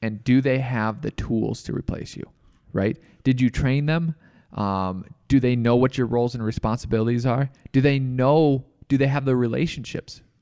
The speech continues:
with the people that you have? So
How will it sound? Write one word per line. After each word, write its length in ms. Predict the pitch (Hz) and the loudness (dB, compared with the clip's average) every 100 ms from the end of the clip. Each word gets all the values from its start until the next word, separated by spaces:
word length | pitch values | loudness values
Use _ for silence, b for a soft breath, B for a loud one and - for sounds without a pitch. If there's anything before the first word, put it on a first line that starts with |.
| - | -2
with 160 | 117 - | -2 0
the 60 | |
people 260 | - 117 - | -2 -2 -2
that 200 | - - | -8 -6
you 80 | - | -6
have? 260 | 110 - - _ b b b b b | -8 -10 -18 _ b b b b b
So 560 | - 143 131 123 117 | -6 0 2 4 2